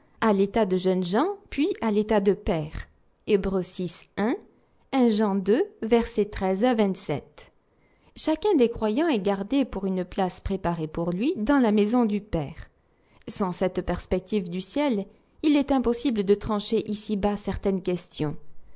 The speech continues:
Celle de notre moi, tout ce qui lui est rattaché, était estimé comme des ordures.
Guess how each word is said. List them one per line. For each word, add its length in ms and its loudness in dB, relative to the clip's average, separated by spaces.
Celle 320 0
de 100 2
notre 420 -2
moi, 460 0
tout 160 6
ce 160 -4
qui 260 -2
lui 140 2
est 80 2
rattaché, 680 0
était 520 0
estimé 600 2
comme 180 4
des 220 4
ordures. 560 -2